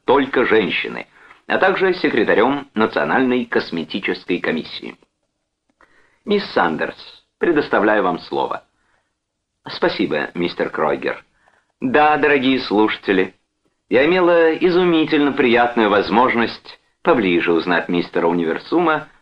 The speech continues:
тотчас после окончания конкурса на специальном обеде деловых людей в отеле "Николет". Мне довелось почти два часа сидеть рядом с этим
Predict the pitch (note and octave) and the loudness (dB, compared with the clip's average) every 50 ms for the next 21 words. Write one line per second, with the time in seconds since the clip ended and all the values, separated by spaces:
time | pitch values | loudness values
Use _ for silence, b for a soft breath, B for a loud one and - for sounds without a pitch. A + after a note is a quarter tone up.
0 | B - - E3 F3 E3+ - - D#3+ D3+ - - - F#2+ G2 - - F2 E2+ - | B -2 0 0 0 0 0 -2 -2 -2 -4 -4 -4 -4 -2 -2 0 -2 0 0
1 | F#2 D#2 - - G2 G2+ G2+ F#2 F#2+ F2+ - F2+ F2 E2+ D#2 - - F2+ - - | -2 -4 -2 -2 -2 0 0 0 -2 -2 -2 -2 -2 -2 -2 -2 -4 -4 -4 -6
2 | - F#2 E2+ - b b b b b b - D#3+ F3 F3 - - D#3+ - - C3 | -6 -6 -6 -6 b b b b b b -2 -2 -2 -2 -2 -4 -4 -2 0 2
3 | B2 A2 G2+ G2 G2+ G2+ G2+ F#2 E2+ F2 F2 E2 D2 D2 D#2 D2 E2 D#2+ D#2 D#2+ | 2 2 2 0 0 0 -2 -2 0 0 0 0 0 -4 -6 -4 -2 -2 -2 -2
4 | D#2 D2+ - - D2+ D#2 F2 C3 E3+ F3 E3 E3+ b b b b F2 F2 F2+ - | -2 -4 -6 -6 -8 -6 -2 0 0 0 0 -2 b b b b -2 -2 -2 0
5 | - A#2+ A#2 A#2 A2 G#2 G2+ F2+ - - E2+ C#2+ C#2 B1+ - - _ _ _ b | 2 2 2 2 0 -2 -2 -4 -2 -2 0 0 0 -2 -4 -8 _ _ _ b
6 | b b b _ _ _ _ _ _ _ _ _ _ - A#2+ A#2+ B2 B2+ A#2+ A#2 | b b b _ _ _ _ _ _ _ _ _ _ -2 0 2 2 4 4 4
7 | A#2 A#2+ A#2 B2 B2 - - - - A2 - - - B2 A#2+ F#2+ G2 G2 C3+ D3+ | 2 2 2 2 0 -2 -4 -2 -2 0 -2 -2 -2 -2 0 0 2 0 0 0
8 | D3 D3 C#3 - - A2 G2 F#2 - - F2 D#2+ D#2 D#2 - - F#2 G2 F#2 F#2 | 0 -2 -4 -2 0 0 0 0 0 -2 -2 -2 -2 -2 0 0 0 0 0 -2
9 | E2+ - F#2+ F2+ A2+ G#2 F#2 | -2 -2 -4 -2 -2 -2 -4